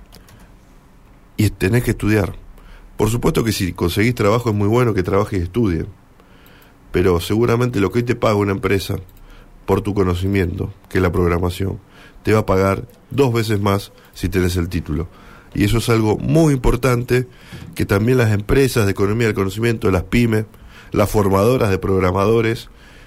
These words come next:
que estamos teniendo mucho vínculo con la Cámara Fintech, están con esta mirada, porque saben que la capacidad humana,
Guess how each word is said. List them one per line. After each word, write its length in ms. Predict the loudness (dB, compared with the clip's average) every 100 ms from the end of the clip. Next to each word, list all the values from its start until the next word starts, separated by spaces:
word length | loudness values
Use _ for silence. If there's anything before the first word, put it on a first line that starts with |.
| -12
que 80 | -8
estamos 320 | -2 0 0
teniendo 280 | 0 2 2
mucho 280 | 2 2 0
vínculo 400 | 0 0 0 2
con 100 | 0
la 80 | 0
Cámara 300 | 0 0 0
Fintech, 520 | -4 -2 -4 -4 -14 -20 -20 -20 -20 -14 -4
están 500 | -2 2 0 0 -6 -12
con 160 | -4 -2
esta 220 | 0 -2
mirada, 440 | 0 0 2 0 -4 -14 -20 -10
porque 300 | -2 -2 0
saben 480 | 0 2 4 2 -2 -12 -20 -20 -20 -20 -20 -16 -2
que 160 | 0
la 140 | 2 2
capacidad 880 | 0 0 -2 0 2 2 2 -2 -4
humana, 540 | -2 2 2 0 -4